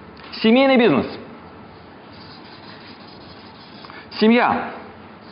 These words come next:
Если здесь у нас с вами человеческий фактор полностью обесценен,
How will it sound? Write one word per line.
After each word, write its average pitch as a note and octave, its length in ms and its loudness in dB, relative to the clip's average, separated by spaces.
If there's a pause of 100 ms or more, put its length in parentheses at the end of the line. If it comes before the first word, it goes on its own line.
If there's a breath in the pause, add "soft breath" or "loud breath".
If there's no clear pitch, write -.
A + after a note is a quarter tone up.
(920 loud breath)
Если B3 320 2
здесь F3+ 400 2 (480)
у E3+ 80 0
нас G3+ 260 0
с - 40 -2
вами G3 220 0
человеческий G3+ 580 0
фактор A3+ 360 -2 (200)
полностью B3 440 2
обесценен, D#3+ 580 0